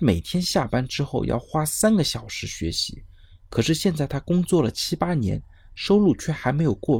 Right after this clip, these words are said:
万。我也很好奇啊，就问他，“你都是怎么学的？”他告诉我，“人和人的差距不就在下班的时间怎么利用吗？”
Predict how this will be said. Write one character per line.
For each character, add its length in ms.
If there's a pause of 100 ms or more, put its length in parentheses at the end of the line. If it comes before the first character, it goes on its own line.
万。 160 (1300)
我 160
也 100
很 140
好 180
奇 240
啊， 160 (160)
就 120
问 160
他 300
，“你 180
都 160
是 100
怎 100
么 120
学 260
的？” 140 (580)
他 140
告 120
诉 200
我 200 (540)
，“人 240
和 160
人 160
的 80
差 300
距 340
不 180
就 220
在 320
下 240
班 140
的 80
时 180
间 160
怎 160
么 80
利 160
用 220
吗？” 100